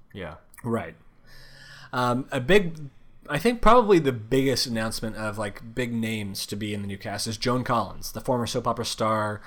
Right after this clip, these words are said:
Speaker 2: She was also a movie star back in the fifties and sixties. Um, she's going to be playing Evan Peters' grandmother, uh,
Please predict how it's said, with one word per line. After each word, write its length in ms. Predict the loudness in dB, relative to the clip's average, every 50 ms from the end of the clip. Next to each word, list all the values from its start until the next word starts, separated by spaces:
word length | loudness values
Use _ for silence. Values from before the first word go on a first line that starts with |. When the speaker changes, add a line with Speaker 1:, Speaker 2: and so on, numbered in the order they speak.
| -18 -20 -20 -20 -10
Speaker 2:
She 100 | -4 0
was 60 | 2
also 180 | 2 2 2 2
a 40 | 0
movie 180 | 0 0 0
star 180 | 0 0 -2 -2
back 160 | -2 -2 -4
in 60 | -4 -6
the 60 | -6
fifties 280 | -4 -6 -4 -4 -4
and 100 | -4 -4
sixties. 760 | -4 -6 -6 -6 -8 -8 -6 -6 -6 -6 -6 -6 -8 -10 -12 -14 -18 -20 -20 -20 -20 -20 -20 -20 -20 -14 -10
Um, 280 | -6 -4 -4 -4 -4 -2
she's 200 | -2 -2 -2 0
going 120 | 0 0 0
to 80 | 0
be 80 | 0 2
playing 400 | 2 4 4 4 4 2 2 0
Evan 220 | 0 0 0 -2
Peters' 340 | -2 0 0 0 0 -2 -4
grandmother, 760 | -2 0 2 2 2 2 2 0 -2 -2 -4 -4 -6 -6 -8 -12 -18 -20 -20 -20 -20 -20 -20 -20 -20 -20 -20 -8
uh, 500 | -2 2 2 4 4 4 2 0 -2 -4